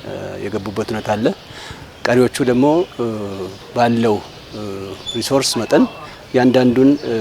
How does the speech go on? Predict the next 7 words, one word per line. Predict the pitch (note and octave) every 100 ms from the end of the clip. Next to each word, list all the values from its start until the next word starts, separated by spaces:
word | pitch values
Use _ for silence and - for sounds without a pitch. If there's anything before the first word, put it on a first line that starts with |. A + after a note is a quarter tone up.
| G#2
መዋቅር | G#2+ A2 A2+ C3 D#3+
እየፈተሽን | A2+ A2 G#2 - - F#3 - -
ሁሉንም | - G3 F3 D3 C3 A2+
መቶ | A2 A#2+ C3+
ፐርሰንት | B2+ D3+ D#3+ - - B2 A2 -
ቀበሌያትን | A2+ A2+ A#2 C#3
ወደ | B2